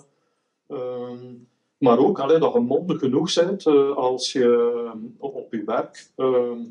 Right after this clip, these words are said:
verplicht wordt om aan allerlei oefeningen mee te doen die heel categorisch zijn, dat je dan ook speak-up kunt doen, hè. Eh,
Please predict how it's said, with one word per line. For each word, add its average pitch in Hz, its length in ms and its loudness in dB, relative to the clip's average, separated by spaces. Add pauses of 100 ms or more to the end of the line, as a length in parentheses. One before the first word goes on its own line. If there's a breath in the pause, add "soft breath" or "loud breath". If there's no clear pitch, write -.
(1300 soft breath)
verplicht 139 480 2
wordt 165 320 4
om 139 280 4
aan 127 160 4
allerlei 131 420 6
oefeningen 147 480 2
mee 151 160 4
te 160 140 2
doen 160 180 2
die 135 140 2
heel 147 220 6
categorisch 143 680 2
zijn, 175 220 0
dat 160 160 2
je 127 80 2
dan 113 160 2
ook 151 140 2
speak-up 143 480 0
kunt 160 220 2
doen, 104 300 -4
hè. 156 320 -10
Eh, 131 180 -2